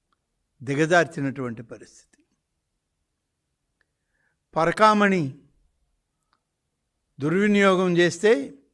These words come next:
పరకామణిలో ఉండి లెక్కింపులో దోపిడీ జరిగితే, ఆ దోపిడీని కప్పిపుచ్చే ప్రయత్నం. కోట్లాది మంది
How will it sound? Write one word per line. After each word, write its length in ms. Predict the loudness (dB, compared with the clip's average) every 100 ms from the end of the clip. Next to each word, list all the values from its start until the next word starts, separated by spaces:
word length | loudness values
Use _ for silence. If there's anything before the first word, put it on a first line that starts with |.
| _ _ _ _ _ _ _ _ _ _ _ -2
పరకామణిలో 1120 | 0 2 4 4 4 4 6 6 6 2 -6 _ _ _ _ _ _ _ _ _ _ _
ఉండి 400 | 0 2 4 4
లెక్కింపులో 920 | 6 4 6 2 4 4 6 4 0 -14 _ _ _ _ _ _ _ _ _ _ 2
దోపిడీ 440 | 4 6 6 6
జరిగితే, 600 | 6 4 4 4 2 2 -12 -20 _ _ _ _ _ _ _ _ _ _ _ _ _ -20 _ _ _ _ _ -2
ఆ 120 | -2
దోపిడీని 600 | 0 -2 0 -2 0 -2
కప్పిపుచ్చే 640 | -6 -10 -10 -16 -12 -8
ప్రయత్నం. 560 | -8 -6 -8 -8 -14 _ _ _ _ _ _ _ _ _ _ _ _ _ _ _ _ _ _ _ _ _ _ _ _ _ _ _ 2
కోట్లాది 540 | 4 6 6 6 6
మంది 720 | 4 4 6 4 2 -4 -16